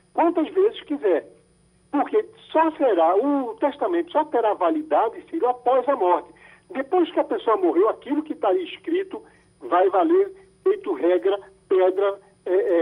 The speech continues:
é, virada, né? Aquele ditado antigo, né? Não, não, é, é pedra mesmo, é, não se mo-, não se modifica. Agora, precisa ter cuidado com a formalidade. Faça um testamento público pra ninguém questionar. Se tiver uma certa idade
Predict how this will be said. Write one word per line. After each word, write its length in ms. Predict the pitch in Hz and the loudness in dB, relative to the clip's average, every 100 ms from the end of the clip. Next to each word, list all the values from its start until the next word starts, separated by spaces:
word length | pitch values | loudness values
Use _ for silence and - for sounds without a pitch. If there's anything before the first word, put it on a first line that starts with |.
| 156 147 | 2 2
é, 40 | 143 | 0
virada, 520 | 196 170 170 180 185 | 0 4 2 2 0
né? 500 | 180 214 - 175 190 | 0 -2 -4 -4 -4
Aquele 280 | - 180 180 | -2 -2 -2
ditado 360 | 180 180 175 | -2 0 0
antigo, 380 | 165 - 143 131 | -2 -4 -6 -4
né? 140 | 151 | -4
Não, 120 | 180 196 | -2 0
não, 280 | 202 226 190 | -2 0 -2
é, 60 | - - | -2 -4
é 80 | - | -4
pedra 340 | - 359 269 | 0 0 0
mesmo, 300 | 359 202 320 | 0 -2 -2
é, 200 | 196 381 | -2 -2
não 160 | - 370 | -2 -6
se 120 | 233 | -4
mo-, 140 | 226 | -4
não 100 | 220 | -4
se 100 | - | -6
modifica. 600 | 214 226 269 - 202 - - _ _ _ | -2 -2 -4 -10 -10 -10 -12 _ _ _
Agora, 420 | 185 156 156 165 - _ | 0 2 0 0 -8 _
precisa 400 | - - 277 262 | -12 -10 -8 -8
ter 220 | - 440 - | -4 -4 -2
cuidado 440 | 349 - - 415 | -4 0 -2 -2
com 100 | - | -4
a 80 | 226 | -2
formalidade. 840 | - 175 214 269 311 339 320 349 - _ _ | -2 -2 -2 -2 -2 0 0 -6 -20 _ _
Faça 240 | - 269 294 | -4 -4 -4
um 60 | |
testamento 560 | 269 220 - 185 180 - | -4 -4 -2 -2 -2 -4
público 540 | - 226 247 190 - - - _ - | -8 -6 -6 -8 -10 -14 -20 _ -2
pra 120 | 208 | 0
ninguém 240 | 190 415 | 2 0
questionar. 400 | 415 - - 392 | 0 -4 -2 -2
Se 120 | 330 | 0
tiver 200 | 311 269 | -4 -2
uma 180 | 254 233 | 0 -2
certa 340 | - 190 - 151 | -2 -2 -2 -4
idade 480 | 143 175 220 151 | 0 0 0 -4